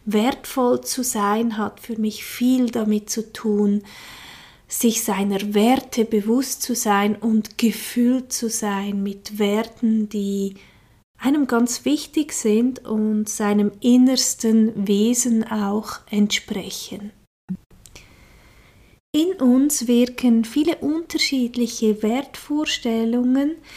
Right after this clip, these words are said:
die teilweise sogar auch in Konkurrenz zueinander stehen können. Also es kann sein, dass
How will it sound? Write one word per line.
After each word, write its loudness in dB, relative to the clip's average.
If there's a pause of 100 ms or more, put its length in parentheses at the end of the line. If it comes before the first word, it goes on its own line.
(400)
die 2
teilweise 2
sogar -2
auch -2 (140)
in 2
Konkurrenz 0
zueinander -2
stehen 0
können. 0
Also -14
es -10
kann 0
sein, -2
dass -4